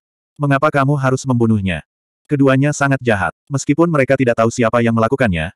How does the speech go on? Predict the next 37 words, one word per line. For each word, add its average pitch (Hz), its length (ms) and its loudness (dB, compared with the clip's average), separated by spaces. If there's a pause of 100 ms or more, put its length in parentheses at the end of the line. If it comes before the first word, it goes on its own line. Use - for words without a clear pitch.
mereka 135 320 0
telah 120 160 0
mengidentifikasi 107 720 0
Lin 120 160 2
Xuan 120 320 0
sebagai 113 400 -2
pembunuhnya. 87 480 -2 (1200)
Dengan 143 240 0
cara 139 240 0
ini, 117 240 0 (240)
mereka 135 240 2
bisa 143 240 0
membunuh 113 320 0
orang 107 160 0
ini 117 160 -2
bersama 120 400 -2
dengan 98 160 0
Tanah 110 240 0
Suci 139 320 -4
Sembilan 107 400 -2
Surga. 92 320 -2 (800)
"Sial, 101 480 0 (160)
kalian 143 320 2
berdua 127 320 0
tidak 120 240 -2
tahu 127 160 2
malu. 90 320 0 (240)
Matamu 147 480 0
yang 135 80 0
mana 120 240 2
yang 123 160 0
melihat 107 240 0
kami 131 320 0
melakukannya?" 98 560 -2 (240)
Naga 147 320 2
merah 139 240 0
mengutuk. 120 400 -2